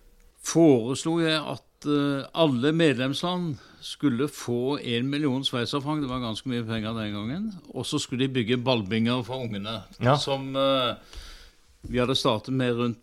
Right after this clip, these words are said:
Speaker 1: på, tidlig på nittitallet i Norge.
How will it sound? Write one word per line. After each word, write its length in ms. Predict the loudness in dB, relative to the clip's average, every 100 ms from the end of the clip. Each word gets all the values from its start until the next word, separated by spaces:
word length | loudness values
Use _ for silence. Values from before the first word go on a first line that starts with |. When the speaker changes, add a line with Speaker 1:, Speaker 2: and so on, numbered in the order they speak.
| -6
Speaker 1:
på, 380 | -2 0 -2 0
tidlig 320 | 2 2 0
på 80 | 2
nittitallet 680 | 0 0 0 0 0 -2 0
i 20 |
Norge. 540 | 0 0 0 -2 -4